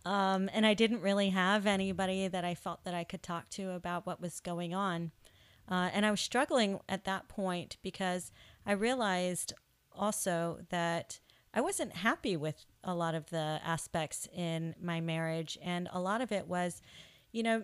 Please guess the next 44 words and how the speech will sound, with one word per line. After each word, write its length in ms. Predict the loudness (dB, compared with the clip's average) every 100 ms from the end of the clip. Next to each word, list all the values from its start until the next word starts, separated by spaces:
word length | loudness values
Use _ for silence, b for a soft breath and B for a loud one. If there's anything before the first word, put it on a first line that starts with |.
| 0
not 260 | 2 2 2 -8 -20 _ _ 0
being 220 | 2 4
able 260 | 4 2 2
to 80 |
say 640 | 0 0 4 6 6 2 -2 -4
what 200 | 0 2
I 120 | 2
actually 720 | 0 -2 -4 -4 -4 -4 -6 -6 0
thought 240 | 2 2 -2
and 120 | -6
felt, 460 | -2 0 0 -2
or 100 | -2
at 120 | -2 0
least 200 | -4 -2
I 140 | -2 0
perceived 560 | -2 -4 -2 -4 -2
this 280 | -4 -4 -6
because 520 | -8 -4 0 2 0 -6 B B B -20 -4
of 220 | 0 0
the 120 | 2 0
reaction 640 | 2 0 0 -2 -4 -2
that 100 | -2
I 140 | 0 0
would 260 | -2 -4
receive. 580 | -6 -4 -2 -2 -2 -6
So 540 | -4 2 4 4 0 -4 -2
that 200 | 0 0
was 200 | -2 -2
a 40 |
lot 420 | -2 2 2 0 0
of 280 | 0 0 -4
where 220 | -4 -2
I 100 | -2
had 260 | -2 -6 -2
gotten 320 | -2 -2 -4
to 120 | -2
this 200 | -2 -4
place, 400 | -6 -4 -4 -4
was 160 | -6 -8
quieting 720 | -6 0 2 2 0 -2 -2
that 220 | -2 -4
voice 440 | -4 0 0 0
of 220 | -4 -4 -2
mine 400 | 0 0 0